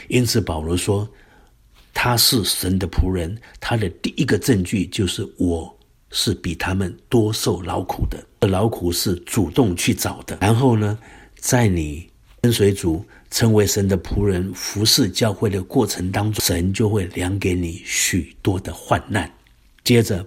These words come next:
保罗就把他经过的患难列出来让我们看，多下监牢，受鞭打是过重的，冒死是屡次有的，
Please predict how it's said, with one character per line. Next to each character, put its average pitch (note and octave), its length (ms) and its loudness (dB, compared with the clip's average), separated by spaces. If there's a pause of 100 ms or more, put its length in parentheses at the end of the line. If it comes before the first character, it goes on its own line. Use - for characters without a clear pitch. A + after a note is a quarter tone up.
保 D#2+ 220 0
罗 E2 240 0
就 A2+ 200 2
把 - 220 -4
他 F#2+ 200 -6
经 A#2+ 340 0
过 G2+ 160 -2
的 F2+ 100 -4
患 G2+ 300 -2
难 F2 280 -4 (160)
列 B2+ 160 4
出 G2+ 220 -2
来 E2+ 220 -6
让 G2 260 -4
我 F#2 80 -12
们 F2+ 180 -10
看， F#2 220 -6 (640)
多 A2+ 220 4
下 F2+ 360 -2
监 F#2+ 320 0
牢， F2+ 280 -8 (640)
受 - 440 0 (220)
鞭 A2 280 4
打 - 300 -10 (100)
是 - 300 4 (160)
过 A#2 200 4
重 E2+ 320 -2
的， - 80 -18 (500)
冒 A2 300 2
死 - 360 2 (120)
是 - 220 -2
屡 F2 300 -2
次 - 280 2
有 F2 260 -2
的， - 180 -12